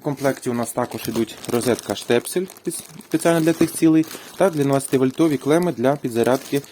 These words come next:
ваших акумуляторів, батарей тощо. Також в комплекті ми бачимо ось таку от сумочку, в якій зараз подивимось, що у нас тут є. У нас тут є викрутка.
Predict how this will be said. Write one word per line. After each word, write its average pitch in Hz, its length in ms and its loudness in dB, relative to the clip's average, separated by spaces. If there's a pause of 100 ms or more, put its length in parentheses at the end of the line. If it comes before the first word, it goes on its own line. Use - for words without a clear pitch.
(220)
ваших 131 420 0 (200)
акумуляторів, 131 1120 -2 (200)
батарей 131 460 0 (340)
тощо. 101 420 -4 (640)
Також 175 280 -2
в - 60 -16
комплекті 143 440 -4
ми 127 80 0
бачимо 123 360 0
ось 120 120 -2
таку 107 240 -2
от 104 100 0
сумочку, 190 580 -2 (800)
в 110 60 -4
якій 156 260 -4
зараз 120 340 -2
подивимось, 170 760 -2 (400)
що 139 240 -8
у 151 80 -4
нас 120 180 -4
тут - 320 -8
є. 92 160 -6 (460)
У - 20 -6
нас 151 160 -2
тут 113 180 -6
є 110 100 2
викрутка. 147 600 -4